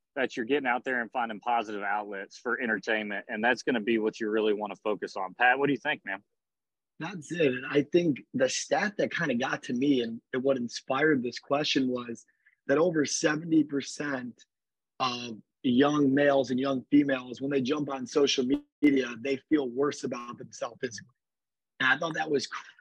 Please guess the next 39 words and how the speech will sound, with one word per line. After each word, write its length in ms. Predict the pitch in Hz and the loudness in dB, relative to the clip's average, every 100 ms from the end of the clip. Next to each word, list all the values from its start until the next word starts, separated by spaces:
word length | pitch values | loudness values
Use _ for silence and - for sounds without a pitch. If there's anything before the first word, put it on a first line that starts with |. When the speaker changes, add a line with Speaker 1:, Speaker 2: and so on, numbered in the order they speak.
| 226 | -12
Speaker 2:
crazy 600 | 247 214 214 214 156 151 | -2 6 8 8 8 6
to 80 | 135 | 6
think 280 | - 143 127 | 2 0 2
that 80 | |
over 260 | 139 139 131 | 2 2 0
three-fourths 720 | - 135 147 147 143 151 139 | 0 2 2 2 2 2 0
of 100 | 139 | -4
people 300 | 151 151 127 | -2 -4 -4
feel 240 | - 156 147 | 2 2 2
that 180 | 135 131 | -4 -4
way. 220 | 135 139 | -4 -4
And 80 | 135 | -6
I 80 | |
think, 300 | 131 151 143 - - - _ - | -4 -4 -4 -8 -20 -20 _ -2
one, 460 | 147 165 151 160 - | 2 2 0 -8 -6
it's 180 | 131 113 | -4 -2
limiting 380 | 123 147 151 135 | 2 2 2 0
social 380 | - 143 - 123 | 4 2 2 0
media, 420 | 151 147 139 135 | 2 4 2 -2
and 120 | 131 120 | -6 -8
two, 420 | - 175 160 147 - _ _ _ | -2 4 6 6 2 _ _ _
being 160 | 156 170 | 0 2
able 180 | 160 | 0
to 100 | 151 - 160 | -2 -4 0
fill 180 | 151 | 2
your 160 | 143 143 | 2 0
social 460 | - 147 143 143 135 | 0 -2 0 0 4
media 280 | 147 143 | 4 4
with 160 | 131 127 - | 2 -4 0
things 260 | 156 147 120 | 2 2 0
that 220 | 143 135 - _ | -2 -2 -10 _
fill 160 | 156 | 4
your 200 | 156 147 | 4 2
cup, 280 | - 170 143 | 0 -4 -4
right? 220 | 135 135 131 | -2 -4 -4
That 160 | 127 | -6
show 420 | - - 156 156 | -6 -4 0 0
you 240 | 170 156 139 - - | 0 0 -2 -4 -12
positivity 840 | 143 139 135 - 127 147 165 175 | -8 -6 -6 -4 -4 2 2 2